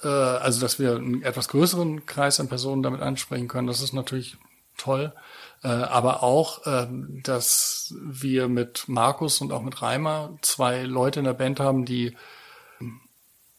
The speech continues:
so ein gewisses Talent dafür haben, mit der deutschen Sprache umzugehen und die es schaffen, ähm, auch dieses,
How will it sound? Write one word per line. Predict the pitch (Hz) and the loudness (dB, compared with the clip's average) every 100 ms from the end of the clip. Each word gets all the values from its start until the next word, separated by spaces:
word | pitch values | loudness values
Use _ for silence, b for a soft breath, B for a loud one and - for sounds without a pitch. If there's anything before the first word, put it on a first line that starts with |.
| _ _ 453 _ 381 214 330 - 370 349 294 190 | _ _ _ _ -16 -16 -16 -20 _ -20 -12 -4
so | 135 139 139 139 120 - | 4 6 8 6 4 -4
ein | - - - - - 139 135 151 135 | -18 -18 -18 -16 -12 -12 -8 -4 -2
gewisses | 135 143 143 | 0 0 0
Talent | 135 131 165 | 2 4 4
dafür | 175 135 | 4 2
haben, | 120 120 | 0 0
mit | 123 | 0
der | 123 | 0
deutschen | 127 123 131 | -2 -2 -4
Sprache | - 135 139 | -2 -2 0
umzugehen | 143 123 117 123 117 120 135 - _ _ _ - _ - | 0 -2 -4 -4 -2 -2 -4 -8 _ _ _ -20 _ -10
und | 127 120 117 - | -6 -6 -8 -6
die | 123 | -2
es | 117 | 0
schaffen, | - 139 - 147 123 B B B B B _ _ _ | 4 2 2 0 -2 B B B B B _ _ _
ähm, | 131 123 117 113 120 | -6 -4 -2 -2 -4
auch | - 123 117 - | -2 -2 -2 -6
dieses, | - 127 117 113 - - | -6 -4 -2 2 2 0